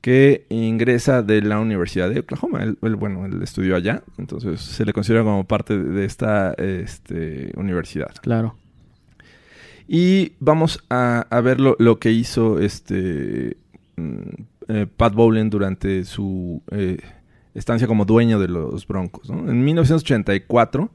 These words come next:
Speaker 1: eh, que fue su primer año, los lleva a una, a este, un récord de trece tres.
Speaker 2: Trece tres, es
Speaker 1: In-,
Speaker 2: correcto.
Speaker 1: inmediatamente lo-, los pone en el radar, una, un, un equipo que, este, gana trece, eh, pierde tres,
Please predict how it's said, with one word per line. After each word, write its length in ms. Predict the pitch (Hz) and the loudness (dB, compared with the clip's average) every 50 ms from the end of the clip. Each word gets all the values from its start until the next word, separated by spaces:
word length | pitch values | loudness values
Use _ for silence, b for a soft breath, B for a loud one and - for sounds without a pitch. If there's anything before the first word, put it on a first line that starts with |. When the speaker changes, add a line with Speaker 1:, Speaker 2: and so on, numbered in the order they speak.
| b b b b b b b b b b b b b b b b b b b | b b b b b b b b b b b b b b b b b b b
Speaker 1:
eh, 420 | 117 113 110 110 110 110 110 104 | 0 2 4 4 4 2 0 -2
que 60 | - 113 | -4 0
fue 140 | 117 143 | 2 2
su 80 | 143 156 | 2 4
primer 280 | - 135 123 117 117 117 | 2 2 4 4 6 4
año, 380 | 117 120 123 139 151 190 - - | 4 4 2 2 0 0 -2 -4
los 300 | - 123 113 113 107 104 | -2 2 4 4 4 4
lleva 340 | 113 131 131 135 151 156 - - - - | 4 2 4 4 2 0 -2 -8 -10 -4
a 120 | 113 110 | -2 -2
una, 520 | 113 123 131 135 135 131 127 120 101 - - | 0 0 0 0 2 2 0 0 -2 -4 -4
a 140 | - 101 98 | -2 -2 -2
este, 520 | 92 - - - _ - - 90 87 82 | -2 -4 -8 -14 _ -6 -4 -2 -2 -2
un 160 | - 120 135 127 | -2 -2 -2 0
récord 380 | 123 127 123 - 139 135 127 | 0 -2 -2 0 0 0 2
de 100 | 110 87 | 2 0
trece 480 | - - - - 117 135 131 - - 113 | -2 -2 -4 -2 0 0 0 -2 -4 -6
tres. 500 | - - - 143 151 131 - - - _ _ _ - | -4 -4 -2 -2 -2 -4 -6 -14 -20 _ _ _ -12
Speaker 2:
Trece 320 | - - 180 - - 127 | -4 -2 -2 0 -2 -4
tres, 300 | - - 123 135 143 - | 0 2 2 2 0 0
es 60 | - - | -2 -2
Speaker 1:
In-, 60 | 226 | -2
Speaker 2:
correcto. 360 | 185 123 120 120 - - 107 | 0 0 0 -2 -2 -6 -4
Speaker 1:
inmediatamente 600 | 117 117 117 117 131 147 143 143 139 139 131 143 | -2 0 0 0 0 0 0 0 0 0 0 0
lo-, 140 | 131 117 - - | 0 0 0 -2
los 200 | 110 107 113 - | -4 -4 -4 -6
pone 280 | - - 120 127 127 | -6 -4 -2 0 0
en 60 | 123 | 0
el 140 | 110 101 101 | 0 0 -2
radar, 420 | 92 92 92 92 98 110 135 - _ _ | -2 -2 0 0 0 0 0 -4 _ _
una, 340 | - 104 110 110 107 101 - | -8 -6 -4 -4 -4 -6 -6
un, 540 | - 113 113 113 110 107 107 107 101 - - - | -6 -6 -4 -4 -4 -4 -4 -6 -6 -8 -8 -6
un 120 | 107 113 | -4 -4
equipo 320 | 110 - - 110 - 131 113 | -4 -4 -6 -4 -4 -4 -6
que, 260 | - 101 92 73 - - | -4 -4 -6 -6 -6 -6
este, 380 | 90 92 - - - - 82 | -8 -8 -8 -10 -8 -8 -6
gana 320 | 82 104 104 110 110 - - | -4 -4 -2 -2 -4 -4 -4
trece, 580 | - 113 120 127 - - 135 127 139 135 - _ - | -4 -4 -4 -4 -2 -2 0 0 0 0 -4 _ -6
eh, 240 | 104 104 98 98 - | -6 -4 -4 -6 -6
pierde 280 | - 107 110 104 107 95 | -4 -4 -2 0 -2 -2
tres, 380 | - 117 131 151 175 - - | 0 0 0 0 0 -2 -10